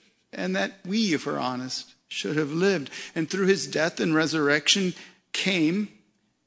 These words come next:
and, and, and out of the remnant of this nation of Israel came the church, the body of Christ. And notice that, that Jesus called twelve disciples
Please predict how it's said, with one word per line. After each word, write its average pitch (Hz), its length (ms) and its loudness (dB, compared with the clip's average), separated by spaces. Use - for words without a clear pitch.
and, 160 200 0
and, 170 240 2
and 175 260 0
out 175 160 4
of 190 120 6
the 170 80 4
remnant 156 920 4
of 147 220 -4
this 151 280 -2
nation 170 600 -2
of 127 140 -2
Israel 170 520 0
came 156 220 -2
the 185 80 -4
church, 190 440 -2
the 165 60 -10
body 143 340 -2
of 156 140 -8
Christ. 185 580 -8
And 180 180 2
notice 226 380 2
that, 180 180 2
that 156 160 0
Jesus 196 320 -2
called 160 500 -6
twelve 165 300 -2
disciples 147 840 -4